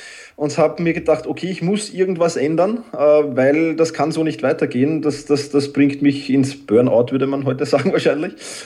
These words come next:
Und, ähm, ja, hab mich dann eben intensiv mit Literatur zum Thema Selbstmanagement beschäftigt, Zeitmanagement, äh, und dergleichen mehr und, und hab mich da in das Thema reingetigert und hab einfach alles, was ich in diesen Büchern so an Tipps und Tricks gelernt hab, ausprobiert.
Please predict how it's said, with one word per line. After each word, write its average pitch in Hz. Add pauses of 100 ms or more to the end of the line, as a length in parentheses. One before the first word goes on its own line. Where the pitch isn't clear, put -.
Und, 151
ähm, 143
ja, 147
hab 143
mich 165
dann 151
eben 147
intensiv 147
mit 143
Literatur 143
zum 180
Thema 170
Selbstmanagement 156
beschäftigt, 143 (280)
Zeitmanagement, 127 (480)
äh, 123
und 127
dergleichen 135
mehr 131
und, 139
und 139
hab 147
mich 147
da 143 (180)
in 147
das 165
Thema 147
reingetigert 180
und 170
hab -
einfach 147
alles, 175
was 156
ich 156
in 160
diesen 160
Büchern 175
so 160
an 147
Tipps 196
und 170
Tricks 165
gelernt 139
hab, -
ausprobiert. 143